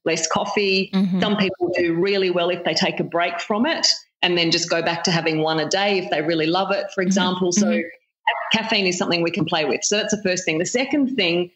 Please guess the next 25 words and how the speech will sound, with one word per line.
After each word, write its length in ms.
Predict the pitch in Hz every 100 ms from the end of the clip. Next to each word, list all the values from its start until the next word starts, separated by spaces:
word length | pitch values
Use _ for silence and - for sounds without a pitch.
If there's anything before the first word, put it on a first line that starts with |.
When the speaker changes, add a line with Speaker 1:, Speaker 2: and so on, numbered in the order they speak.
| _ _
Speaker 1:
that 100 | 143
leads 280 | 190 190 190
to 100 | 208
adrenaline 540 | 190 175 170 185 180 175
production 640 | 185 170 - - 165 165
in 200 | - 170
modern 300 | 170 175 180
times 480 | 180 180 165 160 165 - - _
is 100 | 180
our 160 | 190 190
perception 500 | 208 208 220 - 240
of 140 | 240
pressure 340 | 240 190 - -
and 160 | 165 -
urgency. 800 | 170 170 170 - - 160 165 - _ _
Speaker 2:
Mm-hmm. 100 | 208
Speaker 1:
And 80 | 190
I 60 | 185
choose 320 | - 262 254
that 180 | 339 196
word 200 | 190 190
perception 800 | 180 202 - - 180 165 165 -
with 220 | 185 185
real 160 | 190 202
purpose, 760 | 202 165 165 147 - - -